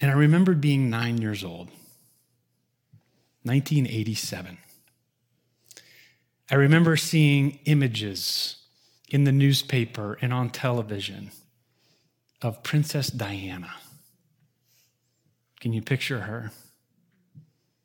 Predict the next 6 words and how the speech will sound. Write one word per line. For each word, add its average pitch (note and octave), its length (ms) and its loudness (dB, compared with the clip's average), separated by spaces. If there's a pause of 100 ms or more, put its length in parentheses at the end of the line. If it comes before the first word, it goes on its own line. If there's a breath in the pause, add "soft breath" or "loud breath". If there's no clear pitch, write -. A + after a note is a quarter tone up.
(380)
So D3 560 -8
beautiful, A2+ 840 -8 (1300)
so F3 360 -12
elegant, A#2 760 -6 (1500)
so D3 540 -4 (880)
other. C#3+ 420 -2